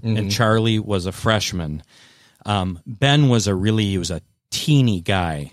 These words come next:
Speaker 1: Right.
Speaker 2: his freshman year, like, four foot ten, like, eighty-five pounds. And in the football program,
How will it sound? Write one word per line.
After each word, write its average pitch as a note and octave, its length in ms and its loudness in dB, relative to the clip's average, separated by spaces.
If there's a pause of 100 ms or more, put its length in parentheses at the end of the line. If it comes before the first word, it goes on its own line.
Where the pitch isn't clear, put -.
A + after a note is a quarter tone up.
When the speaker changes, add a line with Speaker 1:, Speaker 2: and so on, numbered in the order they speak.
Speaker 1:
Right. G#2 260 0
Speaker 2:
his G2 140 -4
freshman G2+ 480 -2
year, D#2 320 -6 (640)
like, G2+ 360 -2 (480)
four A#2 360 2
foot - 400 0
ten, A2+ 600 2 (360)
like, G2+ 280 -4 (180)
eighty-five G#2+ 680 2
pounds. E2 640 -2 (560)
And G#2+ 240 2
in A2+ 180 0
the G2 60 0
football C3 480 0
program, G2 800 0